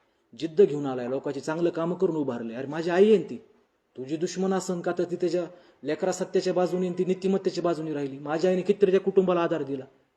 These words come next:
वाल्मिकला समजून सांगितलं, माझ्या आईला मी किती वेळेस तरी सांगितलं होतं. आणि आ, मावशी म्हणायचं माझ्या आईला वाल्मिक कराड, वडिलाला काका म्हणायचं, त्यांच्यावर गेला.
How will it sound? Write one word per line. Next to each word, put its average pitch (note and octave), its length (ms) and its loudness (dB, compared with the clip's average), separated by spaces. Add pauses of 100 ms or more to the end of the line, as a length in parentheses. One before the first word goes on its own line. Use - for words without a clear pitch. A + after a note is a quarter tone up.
(340)
वाल्मिकला E3+ 580 -2
समजून G3 340 2
सांगितलं, F3 340 0
माझ्या E3+ 240 0
आईला F3 140 2
मी E3 60 -4
किती G#3 200 -4
वेळेस G#3 260 -2
तरी D#3 80 -6
सांगितलं C3 380 -12
होतं. A#2+ 200 -16 (880)
आणि D3 200 -12
आ, C3+ 180 -8
मावशी F3 340 2
म्हणायचं G3+ 300 4
माझ्या C3 240 -4
आईला A#2 120 -6
वाल्मिक A2+ 260 -8
कराड, G#2+ 200 -14
वडिलाला C#3 320 -6
काका D#3 260 -6
म्हणायचं, B2+ 320 -12
त्यांच्यावर F3+ 460 4
गेला. C3+ 260 -6